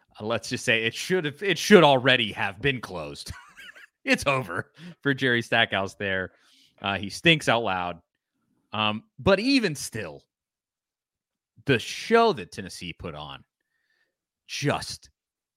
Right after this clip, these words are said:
steamrolling in such a dominant way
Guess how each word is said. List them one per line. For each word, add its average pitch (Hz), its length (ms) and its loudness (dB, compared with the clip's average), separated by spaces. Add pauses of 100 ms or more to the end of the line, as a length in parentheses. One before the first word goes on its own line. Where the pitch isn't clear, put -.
(260)
steamrolling 196 1300 4 (720)
in 165 240 -2
such - 760 -4
a 104 220 -6 (280)
dominant 151 640 2
way 80 340 -16